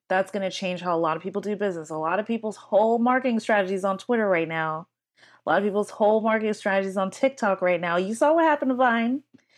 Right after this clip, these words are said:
So there's gonna be a shift. Um, and I think it's gonna be about community because everybody's checking, "No, you can't track my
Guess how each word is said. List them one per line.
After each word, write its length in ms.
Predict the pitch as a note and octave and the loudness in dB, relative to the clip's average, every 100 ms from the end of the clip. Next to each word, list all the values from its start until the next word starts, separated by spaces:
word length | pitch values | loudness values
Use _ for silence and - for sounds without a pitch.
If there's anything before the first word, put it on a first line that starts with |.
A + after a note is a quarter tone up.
| _ _ _ _ | _ _ _ _
So 420 | - C4 A#3 A3+ | 0 4 6 6
there's 300 | A3+ G#3+ G#3+ | 4 2 2
gonna 180 | G#3+ A3+ | -2 -2
be 140 | B3+ | 2
a 60 | C#4+ | 0
shift. 720 | - - F3 F3 - - - _ _ _ _ _ _ _ - | 0 2 4 2 -2 -12 -20 _ _ _ _ _ _ _ -2
Um, 460 | A3 G#3+ G#3+ G#3 - | 0 2 2 -2 -4
and 140 | G3 G#3 | -4 -2
I 100 | G#3 | -4
think 380 | - G#3 A3 - | -4 -6 -6 -4
it's 200 | G3+ - | -6 -4
gonna 300 | G3 F#3+ F#3 | -8 -6 -8
be 340 | F3+ F3+ F3 - | -6 -4 -4 -4
about 400 | F3+ E3 D#3+ - | -6 -4 -4 -6
community 600 | - F#3 G#3 G3+ F#3 F3 | -10 -8 -6 -4 -2 -2
because 400 | E3+ E3+ - E3 | -2 -4 -4 -4
everybody's 580 | E3 E3 E3 E3 E3 - | -4 -4 -2 -2 -4 -6
checking, 440 | - E3+ E3 D#3+ | -6 -6 -6 -8
"No, 140 | E3 D#3+ | -6 -4
you 140 | D#3 | -4
can't 220 | D3+ D3+ | -6 -10
track 220 | C3 C3 - | -8 -10 -10
my 180 | C3+ | -16